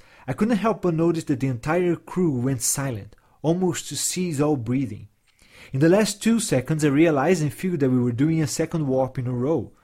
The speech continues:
the thing we were never supposed to do.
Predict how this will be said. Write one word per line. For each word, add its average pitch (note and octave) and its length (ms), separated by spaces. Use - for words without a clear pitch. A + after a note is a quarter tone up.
the C3+ 100
thing F3+ 360
we E3 100
were C3+ 160
never D#3+ 360
supposed C3+ 580
to C#3 60
do. G#2+ 220